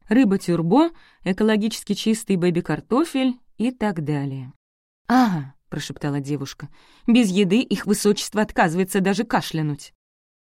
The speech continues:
«Мы не против покормить человека», усмехнулась я, «но рыба тюрбо не везде продается, и пока ее приготовят и привезут, ночь настанет». Анфиса сгорбилась.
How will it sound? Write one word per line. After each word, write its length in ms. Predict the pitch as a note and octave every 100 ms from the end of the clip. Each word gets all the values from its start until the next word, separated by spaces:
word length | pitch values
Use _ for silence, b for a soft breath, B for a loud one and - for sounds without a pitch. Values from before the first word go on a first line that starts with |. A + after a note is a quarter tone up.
| _ -
«Мы 120 | C4
не 100 | C#4+
против 360 | C#4 D#4+ E4+ A3+
покормить 420 | E3 F#3 F3+ F#3
человека», 580 | - F#3+ F3+ F#3+ F#3 F3 _ _
усмехнулась 640 | - - G3+ - F#3+ F3+ -
я, 220 | F3 D#3 b b b b b
«но 140 | B3+
рыба 200 | D4 C#4
тюрбо 540 | C#4+ C4+ B3 C4+ D#4+ D4 _
не 260 | G#3 A#3
везде 360 | A#3+ B3+ G3+ C#4
продается, 760 | D4+ F3+ E3 E3 E3 - - D#3+ b b b
и 80 | A3
пока 220 | B3+ B3
ее 160 | A3
приготовят 600 | F#3+ G3+ G3 G3 A3 G3+ F3+
и 40 |
привезут, 680 | - E3+ D#3+ D#3 B3+ D4+ - _ _
ночь 340 | F3+ F#3 F#3+
настанет». 520 | F3+ E3 - C#3+ C3 B2+ _ _ _ _ -
Анфиса 420 | F#3 F#3 D4+ C4
сгорбилась. 760 | D#3+ E3+ D#3+ D3 C#3+ C#3+ -